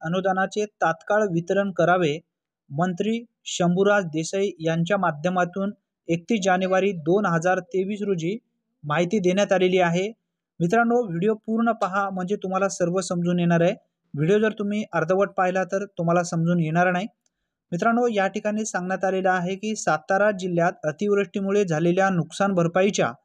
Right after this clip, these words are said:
अनुदानात वितरणाबाबत आढावा घेऊन नुकसान भरपाईच्या अनुदान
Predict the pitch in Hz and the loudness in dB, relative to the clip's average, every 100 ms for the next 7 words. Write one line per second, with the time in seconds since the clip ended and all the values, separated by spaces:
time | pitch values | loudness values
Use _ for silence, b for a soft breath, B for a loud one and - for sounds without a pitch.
0 | _ _ _ _ 170 190 208 214 214 226 | _ _ _ _ -2 0 2 2 2 -2
1 | - 165 170 196 208 220 196 160 170 - | -6 -8 -4 -2 0 2 2 0 -2 -6
2 | _ _ _ 160 175 202 220 233 196 202 | _ _ _ -2 2 2 2 -2 -4 -8
3 | 220 202 185 - 220 202 180 185 190 196 | -8 -10 -12 -10 -10 -8 -8 -6 -8 -8
4 | 202 180 175 180 202 | -10 -8 -8 -4 -4